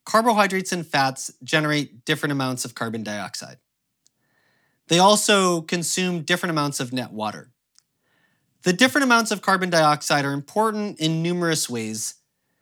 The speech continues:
And in the case of artificial ventilation, where your goal is to reduce stress on the lungs, a high-fat, low-carbohydrate diet is very valuable. On the other hand,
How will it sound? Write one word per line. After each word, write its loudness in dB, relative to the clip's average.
And 2
in 2
the 4
case 0
of 4
artificial 2
ventilation, 0
where -2
your 2
goal 0
is 0
to -6
reduce -2
stress -2
on -2
the -2
lungs, -6
a -2
high-fat, -2
low-carbohydrate -2
diet -10
is -6
very -4
valuable. -8
On 2
the 4
other 4
hand, -4